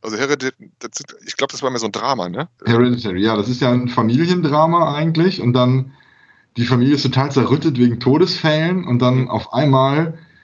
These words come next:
Speaker 2: schleicht sich da so ganz langsam so ein, so ein Horror-Twist irgendwie rein. Du merkst, irgendwas stimmt hier überhaupt nicht richtig.
Speaker 1: Mhm.
Speaker 2: Und dann gibt's so am Ende Sequenzen, die so unfassbar unheimlich sind. Das fand ich echt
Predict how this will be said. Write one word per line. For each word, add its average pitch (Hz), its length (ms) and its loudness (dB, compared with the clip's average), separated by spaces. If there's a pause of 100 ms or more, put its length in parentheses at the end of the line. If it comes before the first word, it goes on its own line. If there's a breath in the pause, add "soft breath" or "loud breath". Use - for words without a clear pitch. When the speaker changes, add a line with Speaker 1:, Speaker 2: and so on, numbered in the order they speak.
(320 loud breath)
Speaker 2:
schleicht - 380 2
sich 135 120 -2
da 131 120 4
so 127 140 4
ganz 175 400 0
langsam 143 760 2 (520)
so 120 120 2
ein, 117 420 0 (480)
so 113 80 2
ein 104 140 2
Horror-Twist 127 680 2
irgendwie 95 320 2
rein. 90 300 2
Du 110 60 0
merkst, 104 180 0
irgendwas 107 340 -2
stimmt 107 240 2
hier 110 120 4
überhaupt 92 340 2
nicht 87 140 -2
richtig. 92 420 0 (260 loud breath)
Speaker 1:
Mhm. 113 160 -14 (300 loud breath)
Speaker 2:
Und 110 220 0
dann 147 500 -2 (100)
gibt's 143 260 -4
so 131 300 2
am 120 240 0
Ende 147 320 4
Sequenzen, 131 520 0
die 107 60 -6
so 117 160 2
unfassbar 170 960 2
unheimlich 123 580 2
sind. 117 400 2 (380 soft breath)
Das - 360 -6
fand 120 220 0
ich 120 140 -4
echt 123 340 -4